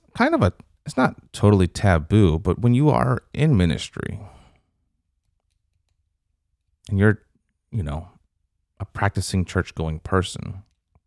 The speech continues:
I mean, it could be shameful. I-,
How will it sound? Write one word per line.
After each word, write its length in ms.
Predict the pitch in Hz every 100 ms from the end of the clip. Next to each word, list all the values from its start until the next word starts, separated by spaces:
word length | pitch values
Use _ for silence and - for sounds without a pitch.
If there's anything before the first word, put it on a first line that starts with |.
| _ _ _ _ _ _ _ _ _ _ _ -
I 60 |
mean, 140 | 107 110
it 80 |
could 160 | - 156
be 80 | 92
shameful. 640 | - 76 76 - 78 85 - _ _ _ _ _ _ _ _ _ _ _ _ _ _ _ _ _ _ _ _ _ _ _
I-, 40 | -